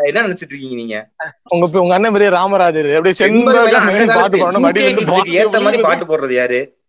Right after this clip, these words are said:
Speaker 1: இப்போ, இப்போ கூட சந்தல பூந்தல கையில வச்சா டக்கு டக்குனு போன் கூட அதிருது பாருங்க.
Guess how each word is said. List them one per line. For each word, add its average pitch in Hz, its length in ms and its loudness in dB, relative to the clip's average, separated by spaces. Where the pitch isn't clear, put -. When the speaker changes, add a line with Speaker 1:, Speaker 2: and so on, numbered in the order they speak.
Speaker 1:
இப்போ, 170 340 0
இப்போ 175 260 -2
கூட 190 440 0
சந்தல 214 260 0
பூந்தல 220 280 0
கையில 220 300 2
வச்சா 226 220 0
டக்கு 226 200 0
டக்குனு 214 340 0
போன் 226 160 2
கூட 214 180 2
அதிருது 185 220 2
பாருங்க. 123 340 -6